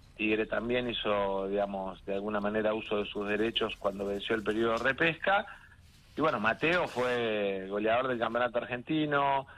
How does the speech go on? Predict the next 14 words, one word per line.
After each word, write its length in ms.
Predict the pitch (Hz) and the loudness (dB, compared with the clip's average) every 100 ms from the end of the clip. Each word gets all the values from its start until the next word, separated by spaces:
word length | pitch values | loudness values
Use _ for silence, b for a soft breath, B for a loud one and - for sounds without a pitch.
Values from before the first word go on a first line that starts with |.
| B B | B B
digamos, 280 | - 101 104 | -2 -2 -2
convocado 520 | 117 113 113 127 123 | -2 -2 0 2 2
por 120 | 117 117 | 0 0
la 100 | 110 | -2
selección 420 | 120 110 - 123 | -2 -4 -2 -4
italiana 600 | 117 123 135 147 196 208 131 | 0 0 2 0 2 2 2
y 80 | |
aparecieron 760 | 107 104 104 104 131 127 117 107 - | 2 0 -2 -2 -2 0 0 -4 -8
cinco 300 | 127 117 117 | -6 -2 -2
ofertas 480 | 110 120 120 120 113 | 0 -2 0 -2 -2
distintas 720 | 113 - 127 131 123 113 107 | -6 -4 -6 -2 0 -2 -4
en 120 | 107 | -6
las 180 | 104 - | -6 -4
últimas 720 | 113 110 107 104 101 98 95 | -6 -4 -4 -2 -2 -2 -8